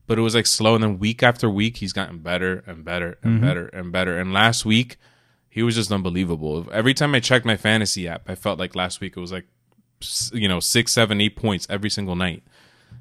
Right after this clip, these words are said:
Speaker 2: Yeah.
Speaker 1: Um, I love me some Nolan Arenado, man.
Speaker 2: <laughs>
Speaker 1: And then the other guys didn't make it. And, and so the, the way I base my top ten is,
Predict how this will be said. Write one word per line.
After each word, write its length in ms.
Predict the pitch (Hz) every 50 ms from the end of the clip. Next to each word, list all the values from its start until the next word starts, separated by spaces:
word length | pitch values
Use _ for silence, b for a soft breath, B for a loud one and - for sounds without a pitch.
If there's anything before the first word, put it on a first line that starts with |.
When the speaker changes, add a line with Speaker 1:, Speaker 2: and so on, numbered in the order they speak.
| b b
Speaker 2:
Yeah. 400 | - - 98 95 92 92 90 90 87
Speaker 1:
Um, 340 | 87 85 87 87 85 85 - _ _ _ _ _ _ _ _ _
I 100 | - 104
love 180 | 101 98 92 85
me 60 | 90
some 180 | 85 - 87 85
Nolan 240 | 85 80 80 80 78
Arenado, 480 | 78 78 78 78 78 78 78 78 78
man. 220 | 78 80 78 78 - _ _ - - - _ _ _ _ _ _ _ _ _ _ _ -
Speaker 2:
<laughs> 520 | - - - - - 143 120 - - 160 - - - 143 - - _
Speaker 1:
And 180 | - 117 120 127
then 120 | 131 135
the 120 | 131 127 127
other 140 | 143 160 151
guys 180 | 170 156 147 139
didn't 200 | 151 147 143 135
make 180 | 143 160 -
it. 140 | 110 - - _ -
And, 160 | - 117 120 -
and 340 | 120 127 131 131 123 123 120
so 180 | 123 - - 147
the, 120 | 135 135
the 240 | 127 127 127 127 127
way 220 | 120 135 139 160
I 20 | 165
base 320 | 135 120 139 139 135 -
my 100 | 135 127
top 300 | 117 - 120 113 113 -
ten 280 | - - 127 123 117 110
is, 160 | 104 95 101